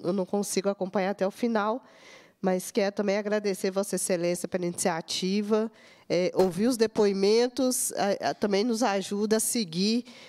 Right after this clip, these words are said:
com mais sabedoria e, e com força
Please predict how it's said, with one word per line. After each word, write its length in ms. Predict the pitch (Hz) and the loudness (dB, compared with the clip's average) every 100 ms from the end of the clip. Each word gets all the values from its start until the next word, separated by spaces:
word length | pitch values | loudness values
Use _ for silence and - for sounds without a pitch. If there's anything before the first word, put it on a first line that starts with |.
| - - | -12 2
com 140 | 190 | 2
mais 200 | 202 202 | 4 0
sabedoria 1000 | - 196 190 180 170 202 220 226 208 196 | 0 0 2 2 4 2 4 4 4 2
e, 500 | 185 185 180 - 185 | 0 -2 -2 0 0
e 40 | 185 | 2
com 200 | 208 185 | 0 -2
força 720 | - 175 185 196 - 208 | 0 2 2 0 0 0